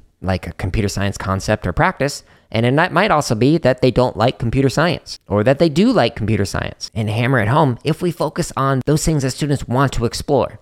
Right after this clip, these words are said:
the concepts and the practices will fall in line, because as they explore their interests, they're gonna have to learn these concepts and practices to be able to create what they want.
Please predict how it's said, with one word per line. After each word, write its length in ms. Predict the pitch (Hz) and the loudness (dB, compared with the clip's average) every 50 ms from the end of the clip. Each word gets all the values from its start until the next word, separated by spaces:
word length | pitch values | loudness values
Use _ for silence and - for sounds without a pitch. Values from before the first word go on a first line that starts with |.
| _ _ | _ _
the 80 | 120 | -6
concepts 440 | - - 156 175 190 - 185 156 - | -4 -2 -2 -2 -2 -2 -4 -4 -2
and 60 | 156 | -2
the 60 | 135 - | -2 0
practices 640 | - 131 123 - - 127 - - 117 113 110 110 107 | 0 0 -2 -2 -4 -6 -4 -2 -2 -2 -2 -2 0
will 220 | 107 107 107 113 | 0 2 2 2
fall 280 | 110 - - 82 95 101 | 0 -2 -2 -2 -2 0
in 140 | 101 104 123 | 0 0 2
line, 320 | 156 156 107 78 - 120 - | 2 2 0 -2 -4 -10 -12
because 280 | - - - 113 98 - - | -10 -4 -4 -4 -4 -2 -2
as 240 | 104 113 113 110 104 | 0 0 0 0 0
they 180 | 113 110 104 | 2 2 2
explore 500 | 104 98 - - - - - 117 139 135 123 | 0 0 -2 -6 -6 -4 0 0 2 2 2
their 100 | 110 - | 0 -2
interests, 400 | - 147 165 - - 120 - - | -2 -4 -4 -4 -6 -6 -6 -6
they're 140 | - - 127 | -4 -4 -2
gonna 180 | 123 147 135 139 | -2 -2 -2 -4
have 320 | - - - 220 220 - | -6 -6 -6 -6 -6 -6
to 100 | - 151 | -6 -2
learn 280 | 131 123 104 101 98 92 | 0 0 2 2 0 -2
these 160 | 98 101 - | -2 -4 -6
concepts 400 | - - 101 95 - - - - | -6 -6 -6 -6 -6 -8 -8 -8
and 80 | 95 | -8
practices 720 | - - 82 82 - 92 87 92 - - 90 104 120 - - _ _ _ _ _ _ _ _ | -6 -6 -6 -6 -6 -8 -8 -8 -8 -6 -6 -6 -8 -10 -14 _ _ _ _ _ _ _ _
to 80 | - | -6
be 80 | - 107 | -2 -2
able 140 | 110 113 131 | -2 -2 -2
to 140 | - 123 107 | -6 -8 -10
create 400 | - - - 90 104 110 - - | -10 -10 -8 -8 -8 -8 -8 -10
what 120 | 107 - | -8 -6
they 60 | 139 | -6
want. 220 | 143 170 196 - | -4 -4 -6 -8